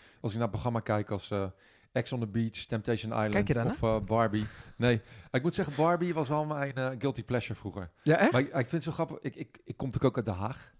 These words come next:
Speaker 1: Hè? Het kan een
Speaker 2: Ja.
Speaker 1: beetje Haagse lullen.
Speaker 2: <laughs>
Speaker 1: Ik vind gewoon die hele cultuur in Den Haag en vooral die, nou ja, een beetje de,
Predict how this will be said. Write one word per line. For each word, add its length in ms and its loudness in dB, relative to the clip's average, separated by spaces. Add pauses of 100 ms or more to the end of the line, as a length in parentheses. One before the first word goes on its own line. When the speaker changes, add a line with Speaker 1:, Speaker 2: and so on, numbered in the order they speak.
(120)
Speaker 1:
Hè? 140 -4
Het 120 -8
kan 140 0
een 60 4
Speaker 2:
Ja. 40 2
Speaker 1:
beetje 180 0
Haagse 340 -2
lullen. 260 2 (280)
Speaker 2:
<laughs> 120 -2 (320)
Speaker 1:
Ik 120 -2
vind 220 2
gewoon 180 6
die 180 6
hele 340 6
cultuur 460 2
in 80 -2
Den 120 2
Haag 340 0
en 140 -4
vooral 260 0
die, 260 -2 (140)
nou 140 0
ja, 160 4
een 80 0
beetje 280 0
de, 320 -2